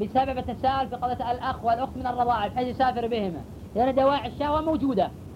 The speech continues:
والقضايا كثيرة في مثل هذا، آه، الباب، بما أن دواعي الشهوة موجودة فيحرم. لكن إذا انتفت الدواعي، إذا انتفت دواعي الشهوة وأمن الرجل فالأصل شرعًا هو، آه، ال-، الجواز.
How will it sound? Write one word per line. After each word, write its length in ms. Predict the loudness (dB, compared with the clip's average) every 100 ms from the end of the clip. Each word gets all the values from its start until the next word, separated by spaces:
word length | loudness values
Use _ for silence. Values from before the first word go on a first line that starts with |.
| -6
والقضايا 360 | -4 0 2 2
كثيرة 360 | -2 -2 -2
في 120 | -2
مثل 200 | -4 -4
هذا، 420 | -2 0 2 2 0 -10 -16 -16 -14 -8
آه، 220 | -6 0
الباب، 280 | 2 2 0
بما 220 | -4 -4 -4
أن 120 | 2
دواعي 260 | 2 2
الشهوة 200 | 0 0
موجودة 260 | 0 0 0
فيحرم. 360 | 2 0 -2 -10 -10 -4
لكن 160 | -2
إذا 100 | 2
انتفت 300 | 2 0 -4
الدواعي، 440 | 0 2 4 0 -4 -8 -12 -12 -12 -12 -12 -14 -12 -12 -8 2
إذا 120 | 2
انتفت 240 | 4 0
دواعي 520 | 4 4 4 0 -4
الشهوة 420 | -6 -2 -2 -2 -6 -10 -14 -10 -4
وأمن 320 | 0 2 2
الرجل 460 | 2 2 4 2 0 -12 -8
فالأصل 500 | -8 -2 -2 4 2 2 -12 -12 -12 -12 -4
شرعًا 340 | -2 0 -4 -6 -10 -12 2
هو، 300 | 6 6 4 -4 -12 -14 -12 -4
آه، 300 | 2 2 2 -2 -12 -6 -2
ال-، 80 | -2
الجواز. 540 | -2 2 4 4 2